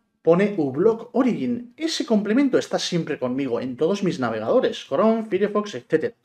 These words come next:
Descargarlo e instalarlo. Ese vídeo que os he dicho antes, ¿vale?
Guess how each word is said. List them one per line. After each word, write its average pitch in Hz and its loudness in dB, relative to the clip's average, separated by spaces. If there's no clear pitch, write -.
Descargarlo 208 2
e 156 0
instalarlo. 139 0
Ese 202 4
vídeo 208 2
que 208 0
os 170 -2
he 170 0
dicho 151 -2
antes, - -8
¿vale? 294 0